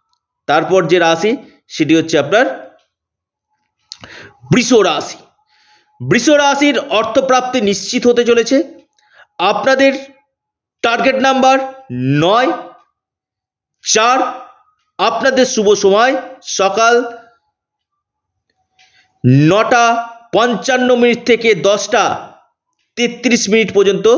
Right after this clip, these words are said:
টাইমটা শুভ। অন্তিম এবং শেষ যে রাশির আমি কথা বলবো, সেই রাশির নাম আপনার মহা সৌভাগ্যশালী রাশি,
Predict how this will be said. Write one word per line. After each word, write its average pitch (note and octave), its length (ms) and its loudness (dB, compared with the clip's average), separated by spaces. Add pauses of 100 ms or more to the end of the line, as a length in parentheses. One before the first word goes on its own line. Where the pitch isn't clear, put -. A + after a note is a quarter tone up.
(600)
টাইমটা E3 420 0 (440)
শুভ। C3 200 -2 (840)
অন্তিম C#4 480 2
এবং C4 220 4 (460)
শেষ C4+ 260 -2 (100)
যে B3 100 0
রাশির A3 400 0
আমি A3 120 2
কথা G#3 240 0
বলবো, F#3+ 320 2 (760)
সেই G3+ 280 2
রাশির F3+ 380 0 (100)
নাম A3 160 2 (960)
আপনার F3+ 380 0 (2500)
মহা E3 260 2
সৌভাগ্যশালী F3+ 720 2
রাশি, E3 320 0